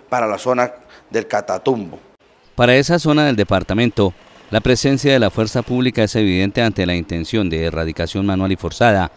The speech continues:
Speaker 2: pero no ha llegado, según su mandatario, inversión para el desarrollo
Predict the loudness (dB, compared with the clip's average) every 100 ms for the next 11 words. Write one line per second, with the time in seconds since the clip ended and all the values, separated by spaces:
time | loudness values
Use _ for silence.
0 | -14 -20 -20 -20 -10 -6 -2 0 0 0
1 | 0 2 0 -2 -2 -2 -2 -2 -2 -2
2 | 0 2 2 0 -8 _ _ _ 0 2
3 | 2 0 0 0 0 -2 -4 -4 -4 -2
4 | 0 2 2 0